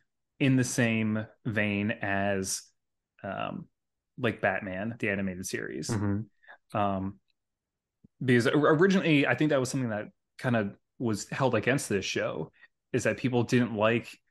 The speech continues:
Speaker 1: that the
Speaker 2: Mm-hmm.
Speaker 1: animation was so, like, anime that sometimes they got, like, chibi or sometimes they did, like, strange, uh, distortions with the character
Speaker 2: Right,
Speaker 1: designs.
Speaker 2: yeah. Um, they really did, um, you know, decide to give it its own identity. Um, and I think that's, you know, uh,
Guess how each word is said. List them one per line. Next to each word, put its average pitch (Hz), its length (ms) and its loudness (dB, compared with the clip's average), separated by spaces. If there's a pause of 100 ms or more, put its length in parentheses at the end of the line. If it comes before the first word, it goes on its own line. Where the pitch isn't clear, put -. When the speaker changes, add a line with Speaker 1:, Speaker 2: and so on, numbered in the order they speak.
(200)
Speaker 1:
that - 80 2
the 117 80 4
Speaker 2:
Mm-hmm. 117 80 2
Speaker 1:
animation 110 540 0
was 104 160 -2
so, 104 500 0 (460)
like, 104 220 -6
anime 107 460 0
that 98 160 -8
sometimes 104 300 -4
they 98 80 -4
got, 95 220 -6
like, 95 160 -8
chibi 110 500 0
or 95 80 -2
sometimes 101 360 -6
they 101 100 -4
did, 101 160 -4
like, 101 180 -4 (160)
strange, 104 920 -2 (340)
uh, 95 460 -2 (560)
distortions 110 600 -2
with 104 120 -6
the 104 80 -2
character 160 340 2
Speaker 2:
Right, 151 140 6
Speaker 1:
designs. 120 600 4
Speaker 2:
yeah. 117 80 -4
Um, 113 540 0 (1500)
they 185 100 8
really 233 240 8
did, 165 300 6
um, 120 600 4
you 139 80 0
know, 127 120 4
decide 127 480 0
to - 80 -4
give 117 200 0
it 120 80 -2
its 113 200 -4
own 117 200 0
identity. 110 800 4
Um, 110 220 -2
and 113 120 0
I 113 40 0
think 170 200 0
that's, 127 240 2
you 131 60 2
know, 113 340 0
uh, 117 180 -4